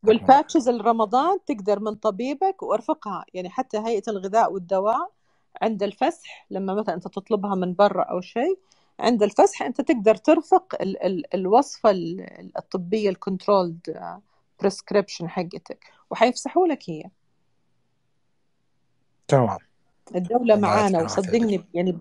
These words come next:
Speaker 1: بيقدموا كثير مساعدات، جزاهم الله خير في الموضوع هذا.
Speaker 2: تمام، الله يعطيكم العافية دكتورة.
Speaker 1: أتمنى إني
Speaker 2: شكرا.
Speaker 1: أكون أجبتك على السؤال.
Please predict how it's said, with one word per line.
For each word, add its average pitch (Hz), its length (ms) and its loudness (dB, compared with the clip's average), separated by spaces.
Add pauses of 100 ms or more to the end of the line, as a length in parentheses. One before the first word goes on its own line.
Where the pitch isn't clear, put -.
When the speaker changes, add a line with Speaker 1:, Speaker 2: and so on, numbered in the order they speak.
Speaker 1:
بيقدموا 196 580 2
كثير 220 460 2
مساعدات، 185 1000 -2 (460)
جزاهم 190 400 4
الله 180 240 4
خير 220 260 0
في - 120 -8
الموضوع 170 440 -6 (140)
هذا. - 80 -8 (2750)
Speaker 2:
تمام، 110 320 4 (220)
الله 120 220 4
يعطيكم 127 260 2
العافية 107 280 -2
دكتورة. - 180 -2
Speaker 1:
أتمنى 285 280 6
إني 254 120 4
Speaker 2:
شكرا. 175 100 2
Speaker 1:
أكون 254 240 2
أجبتك 185 460 -2
على 175 140 0
السؤال. 190 520 -8